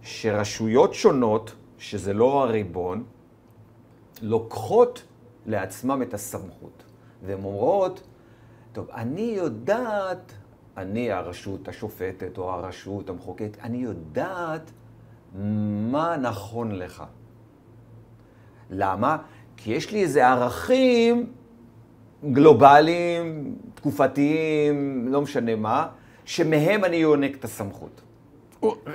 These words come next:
Speaker 2: אני, אני רוצה לת-, לתרגם אותך לשפת המעשה. אם ניקח את האדם המותקף ביותר בישראל היום בתחום הזה, למי אני מתכוון?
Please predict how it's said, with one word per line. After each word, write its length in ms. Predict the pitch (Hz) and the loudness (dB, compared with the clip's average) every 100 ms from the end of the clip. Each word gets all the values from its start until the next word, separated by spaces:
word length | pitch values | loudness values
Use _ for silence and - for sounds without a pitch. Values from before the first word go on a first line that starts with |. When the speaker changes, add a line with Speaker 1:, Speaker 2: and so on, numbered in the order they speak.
| - 160 170 | -4 -4 -4
Speaker 2:
אני, 400 | 196 185 170 185 | -4 -2 0 2
אני 80 | 185 | 2
רוצה 280 | 175 202 | 2 4
לת-, 240 | 185 165 - | 6 4 4
לתרגם 640 | 165 151 - 123 127 180 | 2 2 4 4 6 6
אותך 240 | 190 - 151 | 4 2 0
לשפת 400 | 135 - 165 151 | -2 0 -2 0
המעשה. 560 | 143 123 110 - 202 269 - - - - - 214 | 0 0 -2 -2 -2 -2 -6 -18 -20 -20 -2 4
אם 60 | |
ניקח 340 | 202 180 180 175 | 4 4 2 0
את 140 | - 139 | 2 2
האדם 600 | 131 123 123 123 160 165 | 2 2 2 8 10 10
המותקף 560 | 147 135 - - 170 | 8 4 2 -2 0
ביותר 360 | 139 127 - 120 | 0 -2 0 0
בישראל 520 | 117 110 - 110 123 | 2 0 -4 -2 2
היום 300 | 123 127 127 | 4 6 6
בתחום 420 | 110 - - 123 | 4 2 -4 0
הזה, 260 | 120 110 143 | 0 2 4
למי 260 | 139 139 143 | 6 4 4
אני 120 | 139 | 4
מתכוון? 540 | 131 - 120 135 170 | 2 -2 -2 -2 -2